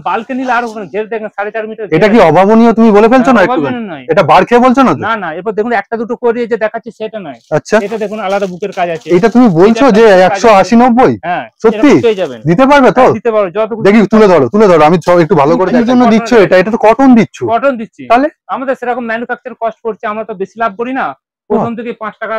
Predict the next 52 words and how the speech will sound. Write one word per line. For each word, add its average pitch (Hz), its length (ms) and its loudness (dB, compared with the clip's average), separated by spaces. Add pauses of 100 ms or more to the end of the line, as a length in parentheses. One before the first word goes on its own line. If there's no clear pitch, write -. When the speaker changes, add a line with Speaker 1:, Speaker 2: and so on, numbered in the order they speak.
Speaker 1:
ছ - 180 -14
Speaker 2:
এটা 190 240 2
Speaker 1:
টাকা 220 120 4
Speaker 2:
অভাবনীয়। 190 560 4
এটা 233 200 2
যদি 214 260 2
বলে 190 240 2
কেউ 233 240 0
দুশো 147 260 -2
টাকার 240 280 2
মধ্যে, 208 240 0
Speaker 1:
হ্যাঁ। 202 40 0
Speaker 2:
তাহলে 214 160 -2
তো 214 200 -2
অনেক 254 200 0
কম। 120 300 -4 (340)
বাপরে, 170 520 -2 (120)
একশো 151 240 -6
সত্তর 175 320 -4
না 208 140 -2
আশি 175 220 -4
বললো। 131 320 -4 (420)
যাই 170 160 2
হোক। 180 140 -2
Speaker 1:
এবং 220 240 -10
যারা 214 200 -8
রেওনের, 208 380 -10
যারা 220 200 -8
রেওন 202 300 -10
পিওসি, 220 460 -10
রেওনের 214 360 -8
মধ্যে 214 220 -12
কিছু - 280 -16
কিছু, 220 260 -14 (560)
আহ, 175 160 -8 (260)
তৈরি 214 240 -4
করেছি 202 340 -6
দেখুন। 185 360 -10 (140)
Speaker 2:
আচ্ছা। 139 340 -2
Speaker 1:
এবং 180 180 -10
সাদার 190 340 -8
মধ্যে 214 220 -10
একটা 202 200 -8
দেখাই, 175 240 -8
সাদা 190 300 -8
আছে, 185 240 -8
Speaker 2:
হ্যাঁ, 147 160 -2
Speaker 1:
কালো 135 80 -2
Speaker 2:
হ্যাঁ, 139 120 -2
Speaker 1:
আছে। 135 100 -4
Speaker 2:
হ্যাঁ, 139 100 -10
হ্যাঁ। 135 160 -14